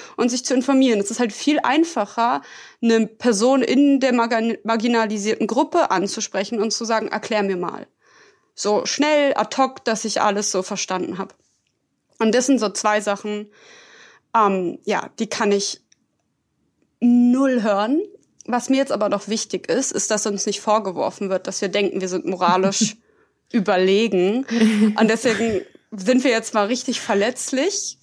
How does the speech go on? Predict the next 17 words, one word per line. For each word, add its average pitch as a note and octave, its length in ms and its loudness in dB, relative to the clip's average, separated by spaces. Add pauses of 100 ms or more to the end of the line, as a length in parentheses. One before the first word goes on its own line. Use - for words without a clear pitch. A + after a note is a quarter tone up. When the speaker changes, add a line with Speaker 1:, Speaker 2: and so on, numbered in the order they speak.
(260)
Speaker 1:
Oder G#3 160 2
ich G3+ 120 -2 (140)
würd G#3+ 260 -6
mich A3+ 140 -6
freuen, A3 360 0
wenn G#3+ 120 -2
ihr, G#3+ 220 0
wenn G#3+ 320 0
ihr A#3+ 80 4
mit C4 280 2
mir C#4+ 120 6
verletzlich C#4 560 -2
seid C#4+ 240 0 (800)
und A#3 200 2
mal A#3+ 180 2
darüber A3 480 0
redet, A#3 500 -2